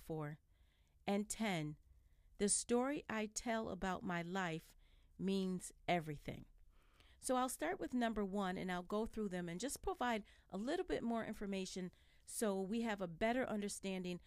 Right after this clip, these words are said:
of what we're talking about. Because if this is gonna be helpful to us,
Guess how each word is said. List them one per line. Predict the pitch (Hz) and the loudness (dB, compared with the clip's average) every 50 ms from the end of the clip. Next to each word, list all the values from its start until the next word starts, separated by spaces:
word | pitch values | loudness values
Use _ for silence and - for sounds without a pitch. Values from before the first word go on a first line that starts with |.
| - - - - - | -16 -20 -20 -8 -2
of | - 185 170 165 | -2 -2 0 2
what | 190 196 - - | 2 0 2 0
we're | 180 175 | -4 -8
talking | 175 - - 208 190 180 - - 170 | -8 -6 -4 -4 -4 -4 -4 -6 -6
about. | 165 165 165 160 156 - - - - - - - | -4 -4 -2 -4 -4 -6 -8 -16 -20 -20 -12 -10
Because | - - - 208 175 185 | -8 -4 -2 -2 -2 -2
if | 175 - - | -6 -2 0
this | 240 277 - - | 0 0 0 -4
is | 254 233 | -4 -4
gonna | - 226 214 202 | -2 -2 -2 -2
be | 180 190 180 | -2 -4 -6
helpful | 175 - - 277 311 - - - - 190 175 165 160 165 - - - - - | -6 -6 -4 -2 -2 -2 -2 -4 -4 -4 -2 -2 -4 -6 -8 -14 -20 -14 -6
to | - - 180 165 | -4 -2 -2 -2
us, | 156 151 156 156 - - | -2 -4 -4 -6 -8 -10